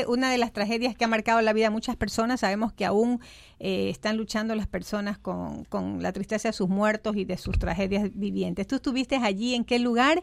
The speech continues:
¿Y qué nos puedes decir, eh, realmente qué has sentido en el lugar de los hechos, la tragedia que se vive?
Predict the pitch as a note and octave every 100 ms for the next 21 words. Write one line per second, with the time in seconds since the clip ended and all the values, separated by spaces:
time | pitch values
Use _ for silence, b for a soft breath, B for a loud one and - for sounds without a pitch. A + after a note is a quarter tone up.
0 | B B B A3 G3+ B3 C4 - B3+ C4
1 | G#3 - B3 B3+ F#3+ F#3 G3 E3+ B B
2 | B B - C#3 G#3+ A3+ A#3 A#3 B3+ -
3 | G#3 - - F#3 F3 - C4+ G#3 F3+ F3+
4 | F3+ F3 G3+ A#3 A3 G3 A3 A3 A#3 G3
5 | F#3 F#3+ G#3 G3 G3 G3 F#3+ - G#3+